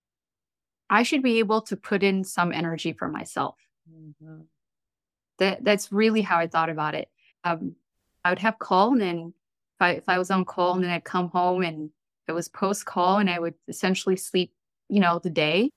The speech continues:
Speaker 1: as I needed to. And I would get up in the evening and either if I was gonna do it again 'cause I was on night call or whatever. And I thought,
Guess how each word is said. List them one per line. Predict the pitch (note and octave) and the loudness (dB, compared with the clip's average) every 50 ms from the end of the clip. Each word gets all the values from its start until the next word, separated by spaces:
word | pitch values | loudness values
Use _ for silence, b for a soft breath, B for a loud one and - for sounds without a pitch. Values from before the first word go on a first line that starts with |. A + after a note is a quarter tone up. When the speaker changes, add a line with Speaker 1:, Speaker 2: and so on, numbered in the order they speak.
| _ _ - | _ _ -6
Speaker 1:
as | - F3 D#3+ | -6 -4 -2
I | F3 F3 | -2 -2
needed | F3 F3 F3+ F3+ F#3 F#3+ - | -2 0 0 0 0 0 -2
to. | - - G#3+ A3 B3+ D4+ - _ _ _ _ _ - | -2 0 0 2 2 0 -2 _ _ _ _ _ -6
And | - F3 F3 | -4 -2 -2
I | F3 | -2
would | F3+ E3+ D3+ | -2 -4 -2
get | - E3+ D#3+ | -2 -2 -2
up | F3 - | 0 0
in | G#3 G3+ | 0 0
the | F#3+ - E3+ | 0 0 -2
evening | E3+ E3+ G3+ G#3+ A3 G3+ | -2 0 2 2 2 2
and | E3+ D#3+ D3+ D3 - | 0 -2 -4 -8 -8
either | - D3+ D3+ E3 | -8 -6 -4 -4
if | E3+ - - | -4 -2 0
I | E3 | -2
was | E3+ E3 | -2 -2
gonna | - F#3 F3 E3+ | -2 -2 -2 -2
do | D#3+ F3 F#3 | 0 0 0
it | F3+ | 0
again | F3 G3 G3 F#3+ | 2 2 2 0
'cause | F#3 F#3+ E3 | 0 -2 -4
I | E3+ D#3+ | -6 -6
was | D#3+ - | -6 -6
on | E3+ E3 E3 | -6 -2 0
night | F3+ A3+ A#3+ - | 2 0 0 0
call | - - - G#3+ G#3 G#3 G3 F3 | -4 -2 2 2 4 4 2 0
or | D#3 D3 | -2 -4
whatever. | D#3 D3+ - - A3 A3 F3+ E3+ E3+ F#3 G3+ _ _ _ _ _ _ _ _ _ - | -6 -4 -2 0 -2 0 2 0 0 0 -2 _ _ _ _ _ _ _ _ _ 0
And | G3 G3+ | 2 2
I | G#3+ G#3 | 2 2
thought, | G#3 A3+ G#3 G#3 F#3+ - | 2 2 2 2 2 0